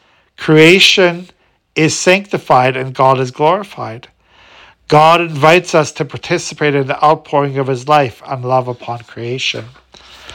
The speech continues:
So I think this is very interesting. We are stewards of this earth.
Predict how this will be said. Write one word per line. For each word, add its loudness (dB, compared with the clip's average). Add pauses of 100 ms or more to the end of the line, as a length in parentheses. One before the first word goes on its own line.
(460)
So 2
I 6
think -2
this 4
is 2
very 6
interesting. 0 (1300)
We 2 (420)
are 6
stewards 2
of -4
this -6
earth. 0